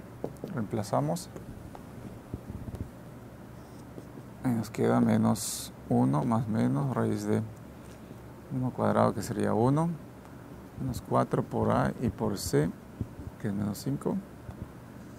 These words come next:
todo sobre dos por uno. Entonces aquí nos da menos uno más menos raíz de uno más veinte sería veintiuno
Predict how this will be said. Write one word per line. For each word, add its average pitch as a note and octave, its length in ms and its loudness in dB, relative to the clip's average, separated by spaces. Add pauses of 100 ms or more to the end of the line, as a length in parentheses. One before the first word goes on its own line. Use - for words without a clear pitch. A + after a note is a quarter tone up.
(1500)
todo B2 320 0
sobre C3+ 500 -2 (1200)
dos A#2+ 360 0
por - 220 -2
uno. G2 300 -4 (1200)
Entonces - 340 -2
aquí A#2+ 120 0
nos A2+ 180 4
da A2+ 140 8
menos G#2+ 300 6
uno C3+ 220 4
más A#2 220 4
menos C3 580 4 (1200)
raíz A2+ 300 6
de G#2+ 120 8
uno A#2+ 380 8
más G#2 300 4
veinte B2+ 420 4
sería G#2 360 4
veintiuno C3+ 580 4